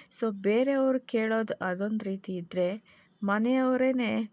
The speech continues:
"ಇನ್ನು ಮಕ್ಳಾಗಿಲ್ಲ" ಹಾಗೆ ಹೀಗೆ ಅಂತ ಚುಚ್ಚಿ ಚುಚ್ಚಿ ಮಾತಾಡ್ತಾ ಇದ್ರೆ, ಆ ನೋವು ಏನಿರತ್ತೆ ಅಂತ ಅದನ್ನ ಅನುಭವಿಸಿರೋರು ಮಾತ್ರ ಗೊತ್ತಾಗತ್ತೆ. ಆ ನೋವನ್ನ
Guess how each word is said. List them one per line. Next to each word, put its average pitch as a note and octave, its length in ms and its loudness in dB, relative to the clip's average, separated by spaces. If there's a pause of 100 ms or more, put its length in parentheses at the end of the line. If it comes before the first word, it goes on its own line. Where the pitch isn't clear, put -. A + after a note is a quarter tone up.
"ಇನ್ನು G#3 280 -2
ಮಕ್ಳಾಗಿಲ್ಲ" G3+ 800 -2
ಹಾಗೆ G3 420 -2
ಹೀಗೆ G3 300 -2
ಅಂತ F#3+ 220 -6
ಚುಚ್ಚಿ A3 460 -6
ಚುಚ್ಚಿ A#3+ 340 -4
ಮಾತಾಡ್ತಾ F#3+ 540 -4
ಇದ್ರೆ, F3+ 580 -10 (140)
ಆ A3 180 2
ನೋವು A#3+ 400 0
ಏನಿರತ್ತೆ A3+ 760 0
ಅಂತ F#3+ 400 -8 (800)
ಅದನ್ನ G3 300 -2 (120)
ಅನುಭವಿಸಿರೋರು G3 920 -2
ಮಾತ್ರ G3 460 -4
ಗೊತ್ತಾಗತ್ತೆ. F#3+ 720 -4 (380)
ಆ A#3+ 180 4
ನೋವನ್ನ B3+ 420 2